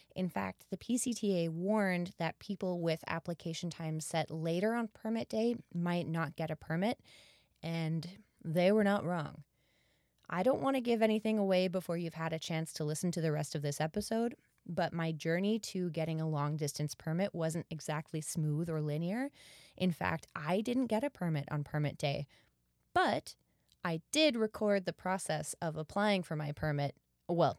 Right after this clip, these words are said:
trying to apply for my permit and not getting it. So you'll get to hear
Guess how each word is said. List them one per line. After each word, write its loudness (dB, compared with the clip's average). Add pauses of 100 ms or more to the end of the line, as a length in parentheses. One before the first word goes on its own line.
trying 4
to 2
apply 0
for -4
my 0
permit -6 (100)
and 0
not 0
getting -2
it. -10 (500)
So 0
you'll 4
get 2
to -4
hear 4